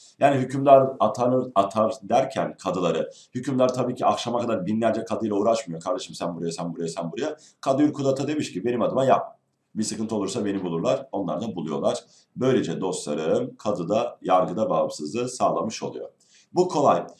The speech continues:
Kadı Asker diye bir adamımız var. Yani bunu adından yine yakalarsınız. Askeri davalara bakar dostlarım. Normal kadılar askeri davalara bakamazlar. Bunu Kadı Asker yapıyor. Kadı Asker'in bir diğer adı da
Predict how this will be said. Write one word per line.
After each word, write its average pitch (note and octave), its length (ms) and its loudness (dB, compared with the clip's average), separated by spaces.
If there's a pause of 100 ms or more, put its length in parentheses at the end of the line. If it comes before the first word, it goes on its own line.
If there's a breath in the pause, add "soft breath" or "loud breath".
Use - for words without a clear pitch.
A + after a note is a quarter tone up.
(920 soft breath)
Kadı D#3+ 260 4
Asker E3+ 460 8
diye D#3+ 140 6
bir D3+ 160 6
adamımız C#3+ 440 4
var. F#2 300 4
Yani C3 280 6
bunu C#3 280 -2
adından A#2+ 380 2
yine A#2+ 220 2
yakalarsınız. G2+ 920 2
Askeri C3+ 600 4
davalara G#2+ 540 8
bakar D2+ 320 -4
dostlarım. D2+ 440 -10
Normal C3+ 360 4
kadılar C3 520 2
askeri G#2+ 440 0
davalara F2 560 4
bakamazlar. B2 640 -2 (100)
Bunu B2 220 -4
Kadı G2+ 240 0
Asker F2+ 320 2
yapıyor. - 420 -6 (460 soft breath)
Kadı D3+ 260 0
Asker'in A2 520 2
bir D3 260 2
diğer C3+ 360 10
adı A#2+ 300 4
da - 320 4